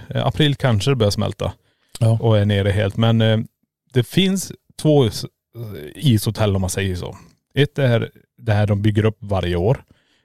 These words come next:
Speaker 1: som är väldigt speciellt med ma-, massa rum och allting. Och sen har du den här som är i hangaren som är året om. Och där finns ju den här, om ni såg i vloggen, den här baren till exempel och massa av de här, eh, vad kan, rummen som vi var igenom.
Speaker 2: Ja.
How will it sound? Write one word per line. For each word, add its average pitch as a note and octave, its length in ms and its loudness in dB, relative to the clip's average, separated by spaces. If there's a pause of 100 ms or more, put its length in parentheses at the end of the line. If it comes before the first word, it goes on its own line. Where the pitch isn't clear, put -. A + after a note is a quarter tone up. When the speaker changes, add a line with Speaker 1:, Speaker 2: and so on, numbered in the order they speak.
(100)
Speaker 1:
som G2 220 -2
är F#2+ 120 0
väldigt F2+ 260 -6
speciellt F#2+ 440 -4
med G2 120 0
ma-, F#2+ 300 -4
massa G2+ 280 -2
rum F#2+ 240 -2
och F#2+ 60 -6
allting. D3+ 420 -4
Och A#2+ 180 2
sen D#3 220 -2
har B2+ 240 4
du A#2+ 120 2
den G#2 160 2
här G2+ 120 2
som G2+ 160 -2
är G2+ 40 0
i G2+ 40 0
hangaren G2+ 540 0
som F#2+ 160 -6
är G2 240 -6
året G#2 420 -2
om. G#2 200 -6 (560)
Och A#2 120 0
där C#3 120 4
finns D3+ 260 2
ju B2 60 4
den G#2 100 2
här, G#2 260 0
om A2 140 2
ni G#2+ 160 4
såg G#2 260 0
i G2 40 0
vloggen, G2 340 -2
den F#2+ 100 0
här G2 240 -2
baren F#2 460 0
till A#2 120 4
exempel A2+ 540 2
och G2+ 140 2
massa G2+ 280 -2
av G2 140 0
de G2 140 -2
här, G2 220 -2 (760)
eh, D2+ 500 -8
vad D2+ 200 -10
kan, G#2+ 240 -2
rummen A#2+ 420 4
som G#2+ 120 0
vi G2+ 80 2
var G2 180 -2
igenom. G2 320 -6 (220)
Speaker 2:
Ja. G#2 240 2